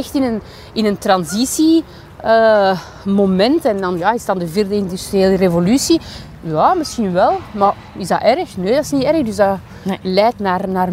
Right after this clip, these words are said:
Speaker 1: naar meer, eh, interessante opportuniteiten om, eh, mooiere dingen te realiseren. En ik denk ook, allee, ik denk dat, ik ben daarvan overtuigd dat dat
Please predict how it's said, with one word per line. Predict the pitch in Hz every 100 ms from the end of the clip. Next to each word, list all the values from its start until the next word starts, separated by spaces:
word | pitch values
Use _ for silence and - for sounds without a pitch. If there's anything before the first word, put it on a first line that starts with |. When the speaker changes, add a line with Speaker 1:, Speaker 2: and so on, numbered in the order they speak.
| 190
Speaker 1:
naar | - 190 180 175
meer, | 180 202 196
eh, | 190 175 175 165 - - - - - - -
interessante | - 175 185 - 196 196 196 180 175 160 - -
opportuniteiten | - - 226 233 190 - 220 311 294 240
om, | 202 190
eh, | 175 175 170 - - - - -
mooiere | 196 220 233 180
dingen | 202 262
te | 277
realiseren. | 240 208 180 196 302
En | - 240
ik | 180 165
denk | 220 214
ook, | - 247 359 - - - - - - - - - - - - -
allee, | 185 170
ik | 147
denk | 180
dat, | 254 320
ik | 240
ben | 190
daarvan | 185 170 196 196
overtuigd | 180 175 208 254 285
dat | 233 185
dat | 196